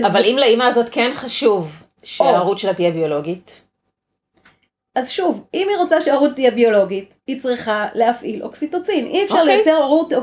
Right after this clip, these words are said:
Speaker 2: אה, ביולוגית מתוך ספר.
Speaker 1: ואיך מייצרים אוקסיטוצין?
Speaker 2: מגע.
Speaker 1: אוקיי.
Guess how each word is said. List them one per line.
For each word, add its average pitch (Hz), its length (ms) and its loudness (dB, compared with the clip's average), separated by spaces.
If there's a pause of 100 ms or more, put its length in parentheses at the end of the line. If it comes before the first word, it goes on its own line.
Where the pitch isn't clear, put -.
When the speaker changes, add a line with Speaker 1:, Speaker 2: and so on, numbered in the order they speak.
Speaker 2:
אה, 240 240 2
ביולוגית 254 440 4
מתוך 240 280 0
ספר. 196 420 -4 (300)
Speaker 1:
ואיך 185 300 0
מייצרים 180 380 -4
אוקסיטוצין? 160 580 -8 (100)
Speaker 2:
מגע. 311 260 2 (880)
Speaker 1:
אוקיי. 233 320 0